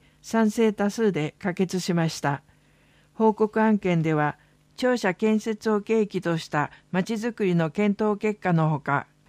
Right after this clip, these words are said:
令和八年度の新庁舎整備の取り組みについて報告を受け、質疑を行いました。質疑では、まちづくりに関して多様な観点から各委員より意見が出されました。今後も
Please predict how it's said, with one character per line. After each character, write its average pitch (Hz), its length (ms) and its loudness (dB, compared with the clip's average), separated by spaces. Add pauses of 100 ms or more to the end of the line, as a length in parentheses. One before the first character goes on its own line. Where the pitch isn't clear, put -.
(100)
令 226 200 4
和 220 120 2
八 208 300 -2
年 226 200 2
度 180 140 0
の 160 220 0
新 214 300 -2
庁 240 240 0
舎 180 180 0
整 214 200 2
備 180 120 2
の 165 160 0
取 170 220 0
り 180 40 -6
組 196 220 2
み 190 80 4
に 185 80 0
つ 185 140 -2
い 170 100 0
て 147 240 -4 (220)
報 196 200 0
告 190 320 0
を 185 140 6
受 151 300 -2
け、 - 40 -20 (240)
質 - 280 -4
疑 196 100 6
を 151 260 0
行 180 120 0
い 170 240 2
ま 160 120 0
し - 120 -8
た。 139 220 -4 (760)
質 - 240 0
疑 190 140 4
で 170 100 0
は、 156 260 2
ま 190 140 0
ち 220 120 -8
づ 233 160 -4
く 240 120 -2
り 196 100 2
に 165 120 0
関 180 260 0
し - 80 -8
て 160 280 -2
多 170 120 -2
様 220 220 4
な 220 160 2
観 220 240 0
点 175 220 0
か 151 120 -2
ら 147 220 -2 (280)
各 226 340 -2
委 196 60 4
員 208 200 6
よ 165 120 2
り 156 220 -2
意 214 100 -4
見 220 200 2
が 160 120 2
出 151 140 -2
さ 170 140 -2
れ 170 100 2
ま 160 160 0
し - 120 -8
た。 139 200 -2 (720)
今 202 220 4
後 196 100 4
も 185 260 4